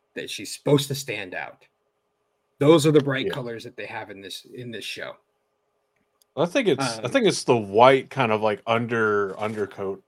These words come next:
Speaker 2: um, or undershirt that really is what, what sets it apart. 'Cause the blue by, by, especially by season two, if you didn't in season one,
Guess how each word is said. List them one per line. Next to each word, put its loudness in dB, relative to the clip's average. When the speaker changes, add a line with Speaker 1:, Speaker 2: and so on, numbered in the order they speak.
Speaker 2:
um, -8
or -10
undershirt -4
that 0
really -2
is -2
what, 0
what -4
sets -2
it -4
apart. -2
'Cause -2
the 2
blue 4
by, 6
by, -4
especially -4
by 0
season -6
two, -12
if -10
you -8
didn't 0
in -6
season -8
one, -8